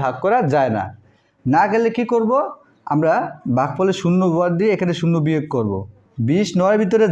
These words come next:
যায় না, তার মানে শূন্য বার যায়। তাহলে ভাগফলে শূন্য দিয়ে এই শূন্য বিয়োগ করলাম। আচ্ছা, থাকে তাহলে নয়। এখন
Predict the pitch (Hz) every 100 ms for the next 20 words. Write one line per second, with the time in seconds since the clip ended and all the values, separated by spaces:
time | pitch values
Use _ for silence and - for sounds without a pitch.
0 | 165 160 135 104 - - _ _ - -
1 | - - - 180 185 208 - 160 175 202
2 | 185 139 110 98 98 _ _ _ - 156
3 | 131 131 - 170 190 180 160 180 180 226
4 | 214 - 139 156 208 151 151 143 113 101
5 | 101 - _ _ _ _ _ - 113 117
6 | - 143 185 170 165 196 190 135 104 110
7 | - _ _ _ - 156 214